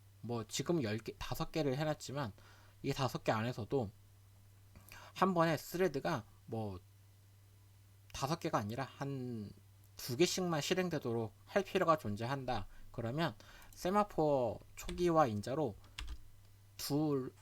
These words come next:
이 숫자 이만 제공을 합니다. 이렇게 숫자 이만 제공을 해서 여러분이 실행을 해보시면, 아, 파이썬 스레드가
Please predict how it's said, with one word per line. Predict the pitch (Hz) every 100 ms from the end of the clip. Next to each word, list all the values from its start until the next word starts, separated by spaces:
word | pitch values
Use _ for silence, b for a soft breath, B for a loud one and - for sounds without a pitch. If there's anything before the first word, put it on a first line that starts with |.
| - -
이 | 156
숫자 | - 185 - 170
이만 | 104 113 139 135
제공을 | 107 107 101
합니다. | 127 123 92 101
이렇게 | 127 151 151
숫자 | 180 - 185 165
이만 | 104 110 127 147
제공을 | - 104 120 117 120
해서 | 113 117 117
여러분이 | 101 101 104 104
실행을 | 104 156 147 131
해보시면, | 156 147 117 147 131 B B B B B -
아, | 113 110 110
파이썬 | - 170 180 - 170 170 170 170
스레드가 | - 175 170 180 160 101